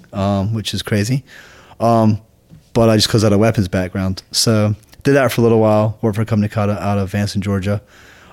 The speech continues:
Um, did a couple different things. Um, then just went to, like, security work and stuff for a while. Did that, worked for, um, armored car companies and stuff like that for a while as a courier, and just kinda distanced myself from a lot of different things, but it was something that still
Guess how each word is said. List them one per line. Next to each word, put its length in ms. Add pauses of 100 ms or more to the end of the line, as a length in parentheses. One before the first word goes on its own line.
Um, 180
did 140
a 20
couple 200
different 280
things. 540 (160)
Um, 460 (640)
then 460
just 280
went 220
to, 160
like, 380
security 460
work 280
and 80
stuff 220
for 100
a 40
while. 200
Did 160
that, 260
worked 260
for, 320 (600)
um, 380 (320)
armored 280
car 160
companies 360
and 80
stuff 220
like 160
that 80
for 80
a 60
while 220
as 100
a 40
courier, 480
and 180
just 220
kinda 300 (400)
distanced 300
myself 320
from 100
a 20
lot 140
of 80
different 260
things, 440
but 160
it 100
was 160
something 300
that 180
still 400